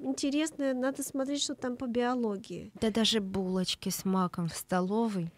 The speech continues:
Speaker 2: могут быть мотивацией.
Speaker 1: Булочки с маком, безусловно, прекрасная мотивация, да. Желание познакомиться там, м, с ребятами и проводить время — это тоже хорошая мотивация.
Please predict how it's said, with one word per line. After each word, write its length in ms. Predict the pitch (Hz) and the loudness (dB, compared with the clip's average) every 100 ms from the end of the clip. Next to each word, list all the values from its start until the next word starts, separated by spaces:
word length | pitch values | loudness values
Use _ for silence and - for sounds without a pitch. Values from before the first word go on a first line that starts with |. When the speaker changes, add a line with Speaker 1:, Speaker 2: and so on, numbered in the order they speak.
| - | 0
Speaker 2:
могут 320 | 202 214 208 | 2 4 2
быть 240 | 202 233 | 2 2
мотивацией. 760 | 208 208 - 220 226 214 196 220 | 2 2 2 4 4 4 2 2
Speaker 1:
Булочки 460 | 254 294 - - | 4 4 2 0
с 100 | 262 | 0
маком, 460 | 254 240 233 - 226 | 2 4 2 0 0
безусловно, 580 | 220 220 - 254 285 233 | 0 -2 0 2 2 0
прекрасная 680 | 233 233 240 233 - 220 202 | 0 0 0 0 -2 -6 -4
мотивация, 840 | 196 - 233 214 190 - 208 190 | -4 -4 -2 -2 -2 -6 -8 -6
да. 300 | 190 240 269 - - - | -2 0 -2 -6 -20 -12
Желание 800 | 208 202 240 254 285 294 285 285 | -2 0 4 4 4 4 4 2
познакомиться 1080 | 269 247 247 262 262 269 285 277 247 - 226 | 0 -2 2 0 2 2 2 2 0 -4 -6
там, 300 | - 226 220 | -2 -2 0
м, 720 | 208 202 - 208 208 - - | -2 -4 -6 -10 -10 -12 -12
с 140 | - 233 | -4 0
ребятами 800 | 233 226 240 233 202 202 202 214 226 208 196 190 | 2 2 0 0 -4 -2 -4 -6 -6 -4 -4 -6
и 40 | |
проводить 520 | - 208 202 208 220 | -6 -6 -4 -4 -6
время — 220 | 226 226 226 | -4 -4 -4
это 60 | 226 | -6
тоже 300 | - 247 - | -6 -6 -6
хорошая 440 | 214 202 - 208 | -6 -6 -8 -8
мотивация. 580 | 196 208 202 185 - | -8 -8 -8 -8 -8